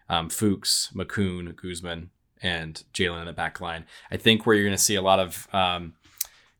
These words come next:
and it, it's a, it could be a blessing and a curse 'cause we have a lot of the same players a little bit in that midfield. Um, but you could, you could interchange a few of these players. And what I would, what I would like to see,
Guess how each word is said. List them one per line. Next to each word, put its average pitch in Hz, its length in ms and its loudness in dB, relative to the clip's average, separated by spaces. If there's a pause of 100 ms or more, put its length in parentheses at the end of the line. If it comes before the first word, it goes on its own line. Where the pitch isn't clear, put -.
and 147 120 2
it, 143 120 0
it's 131 180 0
a, 104 100 4 (260)
it 95 80 -14
could 101 100 -10
be 104 80 2
a 87 60 0
blessing 101 340 2
and 98 80 0
a 95 40 -2
curse 98 300 -2
'cause 90 120 -10
we 90 80 -8
have 90 100 -6
a 85 60 -6
lot 92 260 2
of 90 140 0
the 87 60 -10
same 90 280 0
players 90 380 -4
a 90 40 -10
little 87 140 -10
bit 90 140 -8
in 90 60 -10
that 82 140 -6
midfield. 82 520 -8 (420)
Um, 85 260 0
but 95 200 0
you 98 80 -2
could, 95 260 -2
you 101 100 -6
could 101 140 -2
interchange 107 440 0
a 101 40 -2
few 87 160 -6
of 85 60 -8
these - 100 -14
players. 85 240 -2
And 92 80 -8
what 95 100 2
I 92 40 4
would, 90 200 -4 (100)
what 104 120 2
I 98 60 10
would 92 140 2
like 101 420 4
to 127 100 0
see, 139 460 2